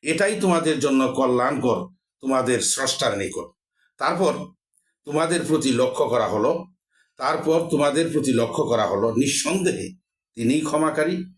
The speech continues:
অত্যন্ত মেহেরবান। সূরা বাকারা আয়াত নাম্বার পঞ্চান্ন। আর যখন তোমরা বললে, "হে মূসা, কশিনকালেও আমরা তোমাকে বিশ্বাস করব না, যতক্ষণ না আমরা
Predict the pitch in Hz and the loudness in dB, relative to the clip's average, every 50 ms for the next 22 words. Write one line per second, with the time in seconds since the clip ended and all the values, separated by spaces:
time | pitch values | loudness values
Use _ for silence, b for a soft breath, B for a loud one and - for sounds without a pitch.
0 | _ _ 117 113 - - 117 101 90 90 98 92 95 92 90 87 85 87 80 - | _ _ -10 -10 -6 -4 -4 -2 -2 0 0 0 0 0 0 0 0 0 -2 -4
1 | - - _ _ _ _ _ _ b b b b b b b b - - - 170 | -6 -14 _ _ _ _ _ _ b b b b b b b b -10 -6 -2 0
2 | 175 175 - 190 180 180 185 180 175 185 196 190 - - - - 160 160 - - | 0 2 2 0 0 0 2 2 2 0 0 -4 -4 -4 -2 -2 -2 0 0 2
3 | 143 131 135 123 - 160 165 160 160 160 143 120 110 104 107 - - _ _ _ | 2 2 2 2 2 2 0 2 2 0 0 0 0 -2 -4 -8 -16 _ _ _
4 | _ _ _ _ _ _ _ _ _ _ _ - 147 156 147 131 - 175 185 185 | _ _ _ _ _ _ _ _ _ _ _ -4 -4 -2 -2 -2 0 0 0 0
5 | 185 196 214 220 202 180 190 180 180 180 190 185 - 139 143 139 135 143 156 151 | 2 0 0 0 2 2 2 2 4 4 2 2 2 2 2 2 2 2 2 2
6 | 131 - - - - _ _ _ _ _ _ _ _ _ _ _ _ - 156 170 | 2 0 -4 -10 -14 _ _ _ _ _ _ _ _ _ _ _ _ -4 -2 -2
7 | 165 156 139 127 - 143 143 143 120 - - - - _ _ _ _ _ _ 170 | 0 0 0 0 0 2 2 2 0 -2 -4 -10 -16 _ _ _ _ _ _ -4
8 | 190 180 - - - 233 247 240 - 185 160 151 151 165 185 185 180 185 135 131 | -2 0 0 2 2 2 2 2 2 2 0 0 2 2 2 2 2 2 2 2
9 | 131 131 143 147 143 - 143 123 120 117 117 - 135 113 98 117 113 - - 127 | 4 4 2 2 2 2 2 2 2 2 2 0 0 2 2 2 2 0 0 0
10 | 127 123 - - - 131 110 104 107 104 92 85 80 - - _ _ _ _ _ | -2 -2 -4 -4 -2 -2 0 2 2 0 0 0 -2 -6 -12 _ _ _ _ _
11 | _ _ _ _ _ _ _ _ _ - 98 143 165 165 165 170 196 185 185 185 | _ _ _ _ _ _ _ _ _ -8 -2 0 2 2 2 2 2 2 0 -2
12 | - - - 160 175 185 185 175 156 147 151 170 175 - - 123 131 131 131 135 | -4 -2 0 2 2 4 4 4 4 2 2 0 0 -2 -2 0 2 2 4 4
13 | 143 143 143 131 123 - - - | 4 4 4 2 2 0 -2 -6